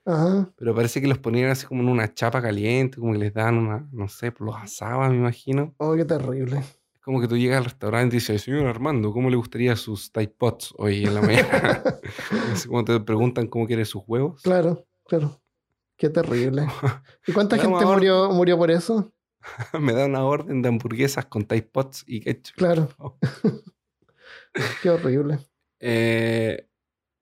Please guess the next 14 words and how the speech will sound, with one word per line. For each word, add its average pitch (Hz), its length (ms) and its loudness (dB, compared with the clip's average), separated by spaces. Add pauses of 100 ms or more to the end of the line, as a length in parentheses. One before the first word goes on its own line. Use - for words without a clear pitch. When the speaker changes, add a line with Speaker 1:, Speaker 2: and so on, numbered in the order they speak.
(400)
Speaker 2:
a, 120 280 0 (200)
a 127 120 0
ver, 117 280 0
estas 165 280 -4
cosas - 380 -2
tienen 180 240 0
el 160 140 2
objetivo, 131 680 0
so-, - 160 -12
fueron 131 300 0
creadas 147 520 0
para 160 460 -2 (160)
sacar 123 360 -2
manchas 131 680 -2